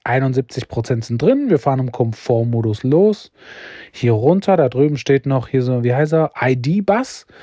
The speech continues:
Ist von Ionity irgendwie ein Mitarbeiter gewesen, der hier hingekommen ist und irgendwas da rumgeschraubt, angeschlossen, was weiß ich, was gemacht hat. Jo, war auf jeden Fall stimmig, äh, hat mich kurz mal mit ihm ausgetauscht, aber wir machen uns auf die Fahrt hier.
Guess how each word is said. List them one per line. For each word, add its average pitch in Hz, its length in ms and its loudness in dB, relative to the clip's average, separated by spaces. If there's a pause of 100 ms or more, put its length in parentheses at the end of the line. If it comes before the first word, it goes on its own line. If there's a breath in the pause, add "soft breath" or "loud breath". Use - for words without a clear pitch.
(100)
Ist - 100 -14
von 135 120 -2
Ionity 127 540 0
irgendwie 147 280 2
ein 113 40 -2
Mitarbeiter 196 440 0
gewesen, 190 300 0
der 180 140 4
hier 180 160 2
hingekommen 180 420 -2
ist 165 100 -4
und 156 60 -4
irgendwas 147 300 0
da 127 120 0
rumgeschraubt, 170 920 -2
angeschlossen, 175 680 0
was 135 180 -4
weiß 120 140 -2
ich, 156 180 -6
was 175 160 -2
gemacht 175 320 -2
hat. 185 140 0 (840 loud breath)
Jo, 101 260 0
war 151 140 4
auf 175 100 0
jeden 202 140 4
Fall 190 160 2
stimmig, 247 500 -2
äh, 196 220 2
hat 180 140 0
mich 190 120 -6
kurz - 260 -4
mal 175 120 0
mit 165 100 -2
ihm 156 120 -2
ausgetauscht, 180 680 0
aber 151 400 2 (380)
wir 147 180 0
machen 180 180 -2
uns 160 100 -2
auf 151 100 -2
die 143 100 -4
Fahrt 170 320 -8
hier. 226 320 -2